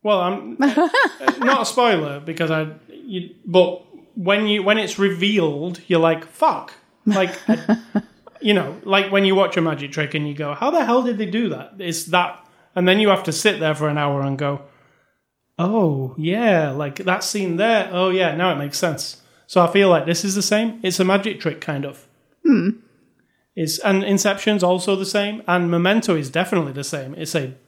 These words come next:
Speaker 1: jigsaw puzzle that you're solving backwards.
Speaker 2: Oh,
Speaker 1: You
Speaker 2: definitely.
Speaker 1: So, you know, he's got a fascination with the timelines, and if timelines are not your thing and they get you really confused,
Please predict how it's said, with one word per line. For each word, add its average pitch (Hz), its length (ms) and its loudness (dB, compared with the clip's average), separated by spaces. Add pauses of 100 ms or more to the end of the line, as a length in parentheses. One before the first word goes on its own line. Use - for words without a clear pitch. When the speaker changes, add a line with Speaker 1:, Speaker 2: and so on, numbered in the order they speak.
(180)
Speaker 1:
jigsaw 180 380 0
puzzle 147 580 -4 (160)
that 147 140 -2
you're 147 360 -2 (840)
solving 156 540 0
backwards. 165 640 -2 (1000)
Speaker 2:
Oh, 233 80 4
Speaker 1:
You 220 60 2
Speaker 2:
definitely. 190 500 2 (840)
Speaker 1:
So, 175 360 0
you 190 80 -4
know, 180 120 -2
he's 185 140 -4
got 254 120 0
a - 20 -6
fascination 220 640 -2
with 151 180 -4
the 151 180 -4
timelines, 156 760 -2
and 160 120 -2
if 190 140 0
timelines 202 520 0
are 180 40 -2
not 190 160 -2
your 180 160 0
thing 190 360 0
and 156 180 -2 (500)
they 160 80 -6
get 170 200 -2
you 170 140 -4
really 180 400 0
confused, 170 760 0